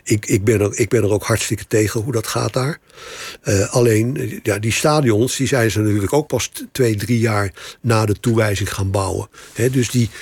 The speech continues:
die, die he-, die hele schande van, van, van de manier waarop mensen daar behandeld worden, dat begon eigenlijk drie, vier jaar nadat het was toegewezen. Ja, en de fifa had natuurlijk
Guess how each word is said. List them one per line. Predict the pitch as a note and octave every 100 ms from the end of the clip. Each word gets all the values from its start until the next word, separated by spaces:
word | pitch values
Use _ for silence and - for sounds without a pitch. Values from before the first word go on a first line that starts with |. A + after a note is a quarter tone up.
| - -
die, | - A#2+ A2+
die | - A#2+ G#2+
he-, | D#3+
die | E3 B2+
hele | D3 C3
schande | A2+ - - F3+ D#3+ B2+
van, | G#2+ A#2 G#2+ A#2+
van, | - A2+ B2
van | - A2
de | A2+
manier | A2 A#2+ B2+
waarop | A2+ G#2+
mensen | - A2+ -
daar | G#2
behandeld | G#2 A2+ D#3 C3+
worden, | F#2+ G#2 D3 - - -
dat | A#2+ A2
begon | A2 D3+ C3
eigenlijk | G#2+ A2 G#2
drie, | A2+ A#2+ A#2
vier | - A2+ A2+
jaar | B2 A#2+ A#2+
nadat | A2 A2+ A#2
het | A#2+
was | A2 -
toegewezen. | F3 D#3 G2+ E2+ E2 - - - - -
Ja, | - A2
en | A2
de | G#2+
fifa | - E3+ D#3+ - G2 G#2
had | A2 A#2+ B2
natuurlijk | A2+ B2+ A#2+ C#3